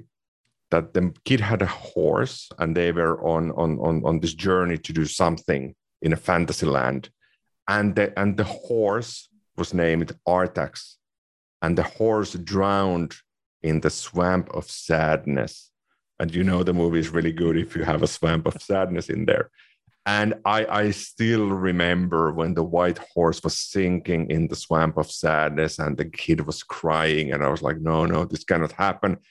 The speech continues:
Not the horse." But later,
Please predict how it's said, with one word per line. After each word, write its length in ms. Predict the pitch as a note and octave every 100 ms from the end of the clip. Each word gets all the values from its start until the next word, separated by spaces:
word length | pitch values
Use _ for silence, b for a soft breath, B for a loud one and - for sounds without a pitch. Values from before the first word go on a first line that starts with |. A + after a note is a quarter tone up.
| b -
Not 400 | F#2+ A#2 A2+ -
the 100 | A2+
horse." 640 | - A2+ A2 G#2+ G2+ - _ _ _ _ -
But 140 | E2
later, 640 | E2+ E2 E2+ E2 E2 D#2